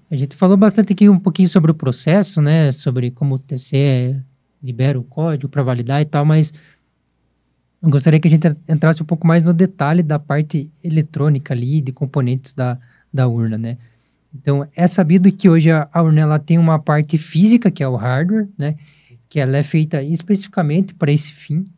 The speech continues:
Speaker 1: né? E ela tem uma parte de software, que é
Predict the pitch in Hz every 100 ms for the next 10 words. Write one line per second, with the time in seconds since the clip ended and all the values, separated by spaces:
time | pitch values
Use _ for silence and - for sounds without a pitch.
0 | _ - 147 _ _ _ _ _ - 156
1 | 160 170 165 170 175 170 165 160 180 -
2 | 165 156 160 135 123 - 127 135 156 185